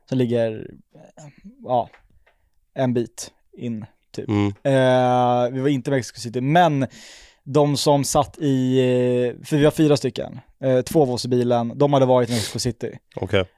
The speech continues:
Speaker 1: Eh, och de sa ju, för jag skrev ju till dem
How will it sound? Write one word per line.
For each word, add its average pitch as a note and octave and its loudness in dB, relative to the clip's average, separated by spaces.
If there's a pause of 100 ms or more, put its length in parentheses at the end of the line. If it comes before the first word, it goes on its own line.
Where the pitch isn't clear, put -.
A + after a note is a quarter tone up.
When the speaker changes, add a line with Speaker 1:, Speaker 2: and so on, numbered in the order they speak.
(140)
Speaker 1:
Eh, A#2+ 0
och C3 -6
de D#3+ 0
sa B2+ 0
ju, A#2+ -4
för C#3+ -2
jag F3 4
skrev F#3 0
ju C3 0
till A#2 -4
dem A2+ -2